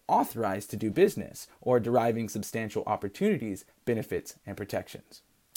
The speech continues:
Now, one quick sidebar, okay? This also explains the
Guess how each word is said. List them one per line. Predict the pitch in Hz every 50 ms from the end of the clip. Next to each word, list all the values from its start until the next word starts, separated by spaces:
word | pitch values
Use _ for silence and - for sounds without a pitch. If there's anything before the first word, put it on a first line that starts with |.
| -
Now, | - 156 156 139
one | 147 160 170 175 156
quick | - - 190 - - - - - -
sidebar, | - - - 190 139 175 180 175 160 123 117 95 78 57 - - -
okay? | 113 110 - 131 107 110 131 147 - - - - _ -
This | 110 113 127 185 190 -
also | - 143 156 180 202 - 175 151
explains | 147 143 - - - - 151 165 165 165 139 117 107 107 113 110 110 113
the | 117 120 117 117 117 113 113 117 110